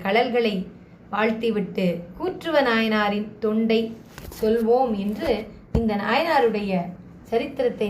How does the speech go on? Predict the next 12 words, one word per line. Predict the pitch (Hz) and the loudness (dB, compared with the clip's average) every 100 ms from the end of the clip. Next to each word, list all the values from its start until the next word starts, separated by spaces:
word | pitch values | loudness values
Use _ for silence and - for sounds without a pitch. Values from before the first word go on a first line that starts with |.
| 196 | 2
நிறைவு | 214 247 | 4 4
செய்கிறார் | 233 208 190 214 269 - | 2 -2 0 0 0 -2
ராஜாஜி | 202 196 214 220 190 | -4 -2 0 0 0
ஐயா | 202 220 - | -4 -4 -4
பெரிய | 208 214 | -4 -2
புராண | 196 202 190 190 | -2 -2 -2 0
நடைவசனத்தில். | 180 185 185 185 180 170 170 220 - - - - - - - - 202 | 0 0 0 -2 -2 -4 -2 -4 -6 -14 -20 -20 -20 -20 -20 -8 -6
அப்படி | 185 285 247 240 - 202 | -2 0 2 2 0 -2
அறிவு | 214 311 320 | 0 2 2
வழி | 294 339 339 | 2 2 2
தொண்டாற்றி | 269 247 240 220 185 - - 226 180 - - - - - - - - - - - | 2 4 6 4 2 -4 -6 -6 -6 -12 -20 -20 -20 -20 -20 -20 -20 -20 -12 0
அந்த | 214 | 2